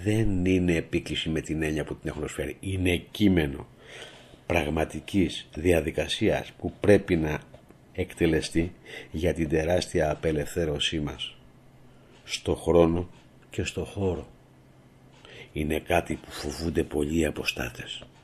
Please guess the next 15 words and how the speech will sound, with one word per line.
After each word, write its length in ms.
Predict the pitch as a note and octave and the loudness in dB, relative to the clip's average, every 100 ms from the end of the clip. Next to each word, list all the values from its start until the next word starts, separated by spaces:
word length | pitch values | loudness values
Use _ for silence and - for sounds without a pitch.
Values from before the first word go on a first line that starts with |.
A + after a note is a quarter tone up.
| - - - - | -20 -20 -18 -8
Είναι 260 | C#2 C#2+ - | -4 -4 -4
κάτι 220 | D2+ - | -4 -6
που 200 | - - - | -14 -18 -4
τρέμουν 480 | E2+ F#2+ D2+ C#2 | 2 4 2 -2
σε 140 | - - | -2 -2
αυτό. 260 | - - - - - - - - - - | -4 -10 -10 -20 -20 -20 -20 -20 -20 -8
Μήπως 340 | E2 - - | -8 -6 -10
ποτέ 240 | - - D#2 | -8 -8 -6
καταλάβεις 580 | C#2 C2+ C2+ C#2+ C#2 - | -6 -6 -4 -4 -6 -8
τι 100 | - | -6
συμβαίνει 440 | C#2 C2+ C#2 B1+ - - - - - - - - | -6 -4 -6 -6 -14 -20 -20 -20 -20 -20 -20 -16
και 180 | - G2 | 0 2
δεν 160 | D#2+ F#2 | 4 2
τους 180 | F#2+ D#2+ | 2 0
ακούσεις. 600 | - E2 - - - | -2 -4 -4 -6 -10